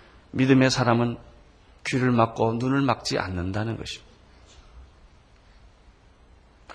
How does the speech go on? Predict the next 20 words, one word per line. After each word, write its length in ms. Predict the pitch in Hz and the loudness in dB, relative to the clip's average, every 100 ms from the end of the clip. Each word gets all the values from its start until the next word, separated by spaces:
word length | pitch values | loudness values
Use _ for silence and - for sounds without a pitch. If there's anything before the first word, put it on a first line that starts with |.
| - - | -12 0
믿음의 340 | 131 156 156 | 8 12 12
사람은 480 | 160 175 180 202 165 - - - - - - - - - - - | 10 4 2 2 -2 -12 -20 -20 -20 -20 -20 -20 -20 -20 -20 -8
비록 760 | - 226 240 - - - - - | 0 8 8 8 -4 -16 -20 -2
예쁜 320 | 151 143 - 135 | 0 2 0 -2
사람도 400 | 131 123 123 120 | 0 0 2 0
아니고 440 | 113 110 113 113 | 0 -2 -2 -2
달가운 420 | - 139 160 165 | -2 2 4 4
사람도 400 | 151 143 135 135 | 0 -2 -2 -2
아니고 500 | 113 107 113 113 113 - - - | -2 -2 0 -2 -4 -18 -20 -4
나에게 360 | 101 113 117 | 0 2 2
늘 180 | 127 147 | 2 2
힘들었던 560 | 143 185 170 175 180 175 | 2 -2 -2 -2 -2 -2
사람이고 720 | 135 139 131 143 165 160 - - - - | 2 2 2 6 6 6 -4 -18 -20 -6
나를 320 | 107 120 117 | -2 -2 -2
괴롭혔던 680 | 120 139 135 - 160 - 165 | -2 -4 -4 -6 -6 -4 -6
사람이라 540 | 139 143 135 131 135 | -2 0 0 0 0
할지라도 720 | 135 127 - 123 85 82 76 - - - _ _ _ _ _ _ - - - | -2 -8 -8 -10 -10 -8 -10 -10 -20 -20 _ _ _ _ _ _ -20 -20 -10
그가 240 | 120 110 | -2 0
위기에 440 | 117 143 143 175 | 2 2 2 -2
부딪혔을 580 | 170 135 135 - - 104 | -2 -8 -8 -6 -6 -8